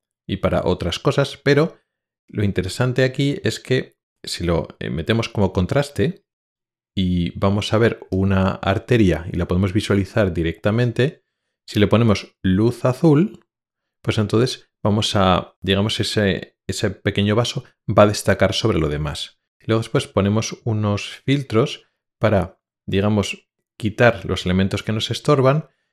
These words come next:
y pasamos información a escala de grises. Que este tipo de angiografía, aunque realmente se, se utilizan una luz azul y unos filtros amarillos, luego después la imagen resultante que nos da el aparato es una imagen en escala de grises, blancos y negros.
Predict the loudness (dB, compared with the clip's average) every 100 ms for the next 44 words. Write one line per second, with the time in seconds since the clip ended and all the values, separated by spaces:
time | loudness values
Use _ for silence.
0 | _ _ -4 0 0 0 -2 0 -2 0
1 | -2 0 -2 -2 -2 2 2 2 0 -4
2 | -8 -14 -18 _ _ _ -6 -4 -2 -2
3 | 2 2 4 0 2 4 4 2 -2 -2
4 | 0 0 0 -2 -2 -6 -8 -4 -2 0
5 | 0 -2 -4 -10 _ _ -2 2 2 2
6 | 2 4 4 2 0 0 -2 0 -4 -6
7 | _ _ -2 2 4 4 4 0 -10 _
8 | _ _ _ _ _ -6 0 2 2 2
9 | 0 2 2 2 0 -2 -2 -2 0 0
10 | 0 0 0 0 0 0 -4 -6 -4 -4
11 | 0 2 4 2 -4 -10 _ -10 -2 0
12 | 2 0 -2 -2 -4 -12 _ -4 0 0
13 | 0 -4 -2 2 4 4 2 -2 -6 -10
14 | -6 -2 -2 -2 -4 -2 -4 -4 -8 -14
15 | -18